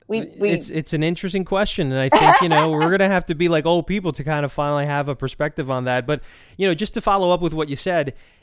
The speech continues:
Speaker 2: if kids are allowed to curse in movies where you pay to go see these kids, whether it's a P G thirteen movie or a rated R film, then cursing should be allowed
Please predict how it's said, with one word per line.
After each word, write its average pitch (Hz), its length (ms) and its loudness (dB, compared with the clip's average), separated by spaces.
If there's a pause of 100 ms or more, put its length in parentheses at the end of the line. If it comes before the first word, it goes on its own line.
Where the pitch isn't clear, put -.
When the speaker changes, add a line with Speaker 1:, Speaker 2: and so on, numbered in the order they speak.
(140)
Speaker 2:
if 196 200 0
kids 302 320 -4
are 247 100 2
allowed 190 400 -2
to 170 100 -6
curse - 540 -6
in 160 220 -2
movies 135 520 -2
where 139 200 -4
you 143 260 -4
pay 185 380 -4
to 143 160 -10
go 147 160 -2
see 151 180 -10
these 147 220 -10
kids, 127 280 -4
whether 127 280 -4
it's 123 160 -8
a 123 60 -6
P 190 280 -8
G 175 220 -8
thirteen 170 480 -6
movie 156 200 -4
or 127 120 -2
a 113 80 -4
rated 143 340 -4
R 131 220 -2
film, 101 400 -12 (340)
then 175 220 -2
cursing 311 400 -2
should 190 160 -8
be 175 100 -2
allowed 151 500 0